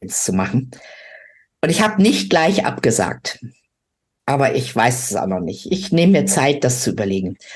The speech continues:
Es muss was sein, was mein Herz berührt, was aktuell ist, was ja nur um ein Buch geschrieben zu haben.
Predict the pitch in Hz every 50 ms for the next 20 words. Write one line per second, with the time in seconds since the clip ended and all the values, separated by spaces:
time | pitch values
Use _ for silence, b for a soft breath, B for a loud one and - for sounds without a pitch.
0 | B B B B - 190 190 208 220 240 269 - 202 190 185 190 180 160 160 160
1 | 160 160 160 - 147 151 170 175 220 220 220 220 - - 180 170 165 165 160 160
2 | 156 156 156 - - B B B B B B B - 185 196 202 185 185 190 -
3 | - 196 - - - 160 165 165 160 156 139 120 147 143 143 - 160 175 - 175
4 | 175 190 214 247 220 - 156 170 170 156 175 214 226 202 - 143 - - 135 135
5 | 131 127 143 135 135 131 131 139